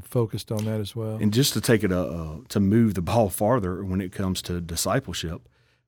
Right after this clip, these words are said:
Speaker 2: uh, we have now introduced, uh, we give each believer, so if a student comes, uh, forward at Y E C,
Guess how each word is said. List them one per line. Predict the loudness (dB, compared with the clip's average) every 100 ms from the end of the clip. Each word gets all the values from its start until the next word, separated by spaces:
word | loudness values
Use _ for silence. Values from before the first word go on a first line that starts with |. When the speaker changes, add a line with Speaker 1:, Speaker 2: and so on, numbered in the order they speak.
| -10
Speaker 2:
uh, | -6 -6 -8 -14 _ _ _ _ _ _ -6
we | 0 2
have | 2
now | 2 0
introduced, | 0 -2 -2 -2 0 0 -4 -8 -18 _ _ _ _ _ -8
uh, | -4 -4 -4 -8 -8
we | 0 2 2 0 -8 -2
give | 0 0
each | 0 0 0 -4
believer, | -4 -2 0 0 -2 -8 -10
so | -8 -4 -4 -6 -10
if | -10
a | -4
student | -2 0 0 0
comes, | -4 -2 0 -2 -4 -18 _ _ -8
uh, | -6 -6 -8 -10
forward | -8 -2 -2 -2 -4 -10 -12
at | -6
Y | -2 0
E | 0
C, | -2 -2 -4